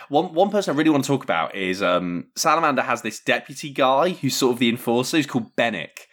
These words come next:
And my <laughs> God, he has got some hammy, like,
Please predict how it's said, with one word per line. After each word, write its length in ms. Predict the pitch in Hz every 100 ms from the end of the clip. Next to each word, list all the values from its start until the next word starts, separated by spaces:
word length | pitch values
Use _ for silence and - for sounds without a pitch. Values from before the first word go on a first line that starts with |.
| - - - _
And 440 | 117 107 101 101 - _ _
my 640 | 107 123 175 147 101 85
<laughs> 40 | -
God, 240 | 117 90 - - - - 220 - -
he 160 | 185
has 140 | 139 -
got 220 | 123 113
some 300 | - 92 85 - - - - -
hammy, 680 | 151 147 139 117 98 92 90 - - -
like, 500 | 117 107 101 -